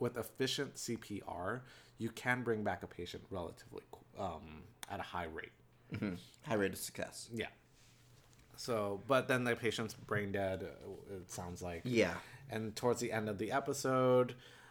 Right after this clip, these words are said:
Speaker 1: I'm surprised no one did brain dead tests or anything like that, checking if her pupils still work, if she can breathe on her own or anything like that. Conrad just goes in and tries to murder her.
Speaker 2: Yeah.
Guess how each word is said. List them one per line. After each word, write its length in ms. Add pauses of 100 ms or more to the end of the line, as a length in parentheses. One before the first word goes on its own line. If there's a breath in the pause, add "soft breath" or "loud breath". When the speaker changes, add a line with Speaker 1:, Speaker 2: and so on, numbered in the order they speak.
(120 loud breath)
Speaker 1:
I'm 80
surprised 360
no 80
one 120
did 180
brain 220
dead 180
tests 600
or 100
anything 280
like 200
that, 280
checking 280
if 80
her 100
pupils 480
still 280
work, 360
if 80
she 140
can 220
breathe 260
on 120
her 140
own 200
or 100
anything 280
like 180
that. 340 (380 loud breath)
Conrad 340
just 180
goes 200
in 120
and 80
tries 200
to 40
murder 280
her. 140 (420)
Speaker 2:
Yeah. 300